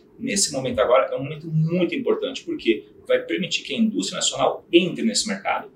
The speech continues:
O mercado de cross-border cresce no mundo a vinte por cento as taxas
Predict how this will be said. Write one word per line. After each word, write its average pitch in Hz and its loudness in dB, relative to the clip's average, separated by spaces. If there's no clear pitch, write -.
O - -14
mercado - 0
de - -8
cross-border 147 2
cresce - 0
no 143 -8
mundo 202 6
a 165 8
vinte - -2
por 139 -6
cento 127 -2
as - -2
taxas - 0